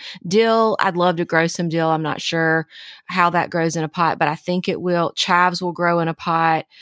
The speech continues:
Um, mint will also grow in a pot. And here's a word of caution. Mint spreads like weeds. So if you put your mint in the ground,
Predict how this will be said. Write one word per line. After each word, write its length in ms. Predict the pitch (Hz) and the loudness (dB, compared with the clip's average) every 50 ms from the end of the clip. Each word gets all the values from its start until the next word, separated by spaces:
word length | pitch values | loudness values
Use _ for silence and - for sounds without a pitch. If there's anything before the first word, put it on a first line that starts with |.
| - - - - - | -20 -20 -20 -10 0
Um, 360 | - 185 175 175 170 170 165 _ _ _ _ - | 2 4 4 4 2 0 -4 _ _ _ _ -2
mint 540 | 190 190 190 196 202 208 220 233 233 - | 0 2 4 4 4 4 2 0 -2 -2
will 160 | - 190 185 - | -2 -2 0 2
also 400 | - 165 175 185 - - 202 196 | 2 2 2 2 0 -2 -2 -2
grow 220 | 185 208 202 202 | 0 0 0 2
in 80 | 202 196 | 2 0
a 40 | |
pot. 300 | 196 - 208 202 202 - - | -2 0 0 2 2 0 0
And 120 | - 196 202 | -2 -2 0
here's 240 | 233 269 285 - | 0 0 0 2
a 80 | 226 185 | 0 -2
word 220 | 175 185 185 175 | 0 0 -2 -2
of 100 | 165 - | -2 -4
caution. 560 | _ - 160 156 160 - - 156 147 143 165 - - - - _ | _ -2 -2 -2 -2 -2 -4 -4 -4 -4 -6 -8 -10 -18 -18 _
Mint 400 | - 175 190 208 233 262 262 254 | 0 2 4 6 6 4 4 2
spreads 640 | - - - - 196 185 185 180 180 165 190 - - | -2 -6 -2 0 2 2 4 4 2 0 -2 -6 -2
like 260 | 165 165 165 160 - - | 2 2 2 2 2 -4
weeds. 580 | 151 139 160 165 156 151 139 139 127 135 - - | -4 -2 0 2 2 2 0 0 -2 -4 -6 -6
So 180 | - - 196 | -2 0 2
if 200 | 175 180 175 - | 2 2 2 0
you 120 | 214 247 254 | 0 -2 -2
put 280 | - - 311 302 - | 0 0 0 0 2
your 100 | 269 226 | 2 2
mint 380 | 190 180 175 175 185 190 - - | 2 2 2 2 2 2 0 0
in 140 | 190 185 170 | -2 0 0
the 80 | 165 | -2
ground, 580 | 143 - 160 156 160 165 170 170 170 170 170 | -2 -2 -2 0 2 2 2 2 2 0 -2